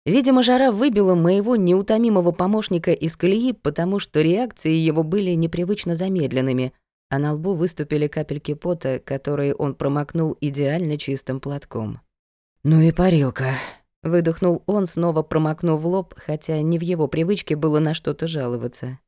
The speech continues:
«Так и живём», вздохнула я. «Зимой обогревателей не допросишься, летом кондиционеров».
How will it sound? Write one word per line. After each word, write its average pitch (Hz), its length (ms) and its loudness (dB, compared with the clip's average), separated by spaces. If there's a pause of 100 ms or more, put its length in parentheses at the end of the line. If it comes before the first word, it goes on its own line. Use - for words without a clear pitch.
(380)
«Так 294 200 -2
и 285 60 0
живём», 175 480 4 (480)
вздохнула 151 600 0
я. 135 360 -2 (600)
«Зимой 226 340 -2
обогревателей 151 800 0
не 190 100 2
допросишься, 170 840 -2 (160)
летом 165 500 -2
кондиционеров». 127 1000 -2